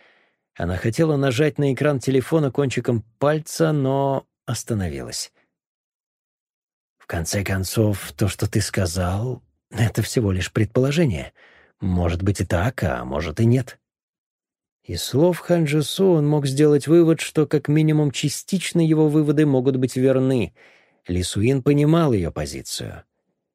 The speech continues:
"Голоса на месте преступления звучали очень громко.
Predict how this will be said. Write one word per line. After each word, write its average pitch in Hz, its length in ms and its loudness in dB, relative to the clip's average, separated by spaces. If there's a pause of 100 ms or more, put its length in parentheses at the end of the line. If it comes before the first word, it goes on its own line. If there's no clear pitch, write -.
(1400)
"Голоса 139 640 -2
на 170 120 2
месте 151 360 0
преступления 160 840 2
звучали 165 560 4
очень 160 320 2
громко. 117 580 2